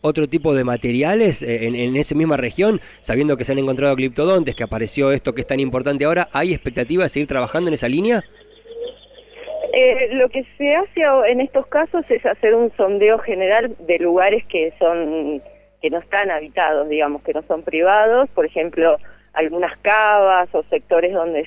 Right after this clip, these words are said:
Speaker 2: ya se han hecho pozos por otras razones. Se hace un sondeo general para ver si hay algún avistamiento de algún espécimen. Pero en general esto es, funciona como rescates, es,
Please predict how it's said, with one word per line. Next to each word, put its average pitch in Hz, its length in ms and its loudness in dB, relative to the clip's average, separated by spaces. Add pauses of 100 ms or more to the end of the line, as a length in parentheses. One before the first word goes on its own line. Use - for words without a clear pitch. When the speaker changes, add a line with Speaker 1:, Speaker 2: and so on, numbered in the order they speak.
Speaker 2:
ya 165 240 0
se 160 80 0
han 160 100 -2
hecho 147 320 -10
pozos 165 240 0
por 160 160 -2
otras 156 320 -2
razones. 233 540 2 (380)
Se 196 60 0
hace 220 160 -2
un 208 100 -4
sondeo 202 380 2
general 190 460 -2
para 175 240 2
ver 170 200 2
si 170 140 -2
hay 160 220 2
algún 160 260 0
avistamiento 160 720 -2
de 151 100 2
algún 147 220 0
espécimen. 131 580 -4 (460)
Pero 214 140 0
en 233 80 -2
general 254 600 0
esto 220 360 -2 (400)
es, 156 160 -20
funciona 196 400 0
como 170 260 0
rescates, - 760 -4
es, 135 140 -8